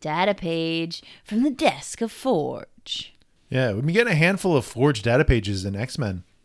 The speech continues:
Speaker 2: It's an interesting point, the design intention for the Krakoan battle suit.
Speaker 1: Yeah, I thought that was really interesting.
Speaker 2: Yeah. Really great detail to continue to tease out one-of-a-kind prototype for non-physical mutant powers. The Ugly John reference. You remember who that is, right?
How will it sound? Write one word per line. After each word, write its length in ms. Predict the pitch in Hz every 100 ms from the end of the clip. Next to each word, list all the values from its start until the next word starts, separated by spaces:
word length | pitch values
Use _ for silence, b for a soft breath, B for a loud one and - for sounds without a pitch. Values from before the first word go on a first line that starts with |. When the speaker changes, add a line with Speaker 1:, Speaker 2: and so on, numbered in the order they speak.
| -
Speaker 2:
It's 120 | -
an 80 | 165
interesting 400 | 208 220 190 160
point, 240 | - 175
the 260 | 131 123 113
design 680 | - 101 120 104 127 156 160
intention 640 | 139 - 131 - 127 117 123 - -
for 400 | - 135 135 127
the 100 | 117
Krakoan 560 | - 117 - 135 131 113
battle 300 | 117 123 95
suit. 400 | - 90 - -
Speaker 1:
Yeah, 140 | 269
I 20 |
thought 140 | 190 190
that 140 | 202
was 140 | 170
really 220 | 165 156 156
interesting. 640 | 160 160 - 165 160 160 -
Speaker 2:
Yeah. 260 | 123 87 - _ _ _ -
Really 160 | 135 139
great 240 | 127 120
detail 400 | 113 135 135 123 107
to 120 | 104
continue 420 | - 120 - 131
to 80 | 113
tease 320 | - 143 123
out 220 | 127 123 98
one-of-a-kind 640 | 151 160 - 180 175 147
prototype 540 | - 180 151 131 117
for 180 | - 113
non-physical 880 | 101 127 143 143 131 160 139 - 139
mutant 360 | 127 131 120
powers. 520 | 101 123 120 80 82 - b b b b
The 120 | 139
Ugly 300 | 127 135 147
John 280 | 117 123 127
reference. 500 | 139 131 160 160 -
You 80 | 135
remember 260 | 143 123 110
who 60 |
that 200 | 110 127
is, 160 | 104 90
right? 220 | 113